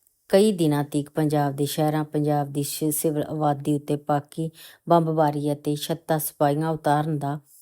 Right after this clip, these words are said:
ਸਿਲਸਿਲਾ ਜਾਰੀ ਰਿਹਾ, ਜਿਸ ਵਿਚਾਲੇ ਦਰਜਨ ਦੇ ਲਗਭਗ ਪਾਕੀ ਜਹਾਜ਼ ਡੇਗ ਲਏ ਗਏ ਤੇ ਸਾਢੇ ਤਿੰਨ ਸੌ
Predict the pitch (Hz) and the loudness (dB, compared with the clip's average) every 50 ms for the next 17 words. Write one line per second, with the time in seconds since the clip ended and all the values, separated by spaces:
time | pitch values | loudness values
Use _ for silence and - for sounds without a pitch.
0 | - - _ - - - 196 190 170 - - 170 151 143 139 143 143 135 135 139 | -20 -16 _ -4 0 2 2 2 2 0 0 0 0 0 0 -2 -2 -4 -4 -4
1 | 135 139 139 143 151 165 147 156 160 151 - 151 143 139 - 147 143 143 143 147 | -6 -6 -6 -6 -6 -6 -4 -2 -2 -2 -2 -4 -4 -2 -2 -2 -2 -2 -2 0
2 | 151 151 143 139 143 147 143 139 143 143 143 147 147 - 156 - - 147 139 135 | 0 -2 -2 -2 -2 -2 -2 0 0 -2 -2 -2 -4 -6 -8 -4 -2 -2 -2 -2
3 | 135 - 151 147 143 - - - 160 147 156 147 147 147 143 135 135 147 143 143 | -2 -2 0 0 -2 -2 -6 -8 -6 -4 -2 -2 -2 0 -2 -2 -4 -6 -6 -2
4 | 147 147 143 147 156 151 147 - - - - - _ - 165 160 165 156 147 - | -2 -2 -2 -2 -4 -6 -6 -8 -16 -20 -20 -16 _ -2 2 2 4 2 2 2
5 | 151 147 143 147 - - 151 151 160 156 _ _ _ - - - 196 202 196 190 | 0 0 0 -2 -2 -2 0 0 0 -4 _ _ _ -8 -2 4 4 4 4 4
6 | 190 175 - 160 151 147 156 160 - - 147 139 139 | 0 -2 0 0 0 0 0 -2 -2 -2 -2 -4 -4